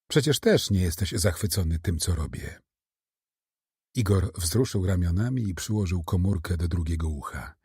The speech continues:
Czekał, aż ktoś odbierze. „Nie zamierzam się wtrącać. Rozumiem cię. Rozumiem, że chcesz zarobić trochę szmalu.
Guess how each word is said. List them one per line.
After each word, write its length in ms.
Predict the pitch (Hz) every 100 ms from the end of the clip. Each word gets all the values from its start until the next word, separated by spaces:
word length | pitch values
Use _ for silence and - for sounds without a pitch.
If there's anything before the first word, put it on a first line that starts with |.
| _ _ _
Czekał, 460 | 151 151 85 85
aż 160 | 85 -
ktoś 240 | - 98
odbierze. 640 | 95 85 80 62 55 - - _ _ _ _ _ _ _ _ _ _ _ _ _ _ _ _ _ _
„Nie 160 | 127 120
zamierzam 480 | 117 123 123 117 113
się 140 | 131
wtrącać. 600 | - 147 104 82 69 69 _ _ _ _ _ _
Rozumiem 460 | 135 170 247 131 82
cię. 320 | - 78 65 - _ _ _ _ _ -
Rozumiem, 440 | 123 170 202 117
że 120 | 98
chcesz 360 | 95 107 98 - -
zarobić 480 | 95 98 101 92 -
trochę 260 | 123 110 139
szmalu. 520 | 196 120 69 57